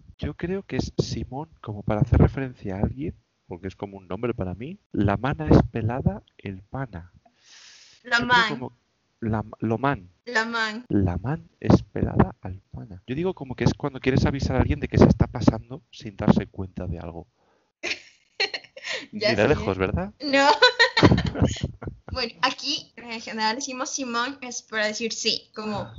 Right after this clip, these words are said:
Speaker 2: sí. Entonces,
Speaker 1: Sí,
Speaker 2: si
Speaker 1: Simón,
Speaker 2: algo
Speaker 1: de toda la
Speaker 2: es
Speaker 1: vida,
Speaker 2: como
Speaker 1: Simón,
Speaker 2: Simón, sí,
Speaker 1: sí,
Speaker 2: sí.
Speaker 1: Simón, Simón. Simón, Simón.
Speaker 2: Simón, Simón, exacto, Simón. <laughs> Entonces yo no, no sé si lo he usado contigo, porque ya me había pasado y como a ti ya te conocí luego de unos meses,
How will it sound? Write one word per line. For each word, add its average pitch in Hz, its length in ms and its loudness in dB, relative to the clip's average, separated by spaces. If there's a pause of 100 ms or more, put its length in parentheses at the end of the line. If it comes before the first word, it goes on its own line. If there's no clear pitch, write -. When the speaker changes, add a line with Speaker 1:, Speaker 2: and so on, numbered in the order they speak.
(120)
Speaker 2:
sí. 262 580 0
Entonces, 220 760 0
Speaker 1:
Sí, - 100 -6
Speaker 2:
si 160 120 0
Speaker 1:
Simón, 247 100 2
Speaker 2:
algo 226 280 4
Speaker 1:
de - 80 -6
toda - 160 2
la - 60 4
Speaker 2:
es 123 80 0
Speaker 1:
vida, - 60 -2
Speaker 2:
como - 100 -4
Speaker 1:
Simón, 208 400 0
Speaker 2:
Simón, 233 80 -4
sí, - 180 -2
Speaker 1:
sí, 110 100 -4
Speaker 2:
sí. 240 120 -8
Speaker 1:
Simón, 98 300 -14
Simón. 92 240 -18 (240)
Simón, 127 240 -2
Simón. 175 300 4
Speaker 2:
Simón, 247 300 -4
Simón, 226 380 0 (120)
exacto, 226 520 0
Simón. 226 500 -2
<laughs> - 840 -6
Entonces 233 580 -2
yo 269 360 8
no, 277 160 4
no 269 160 2
sé 277 100 0
si 302 100 0
lo 285 120 6
he 277 160 8
usado 269 400 2
contigo, 247 480 -2 (320)
porque 226 220 -2
ya 220 60 4
me 226 120 2
había 233 200 4
pasado 254 360 -2
y 254 40 -6
como 220 180 -2
a 220 80 -2
ti 226 80 -8
ya 240 140 2
te 269 100 -4
conocí 226 360 -2
luego 226 320 4
de 214 100 0
unos 220 200 2
meses, 233 460 -2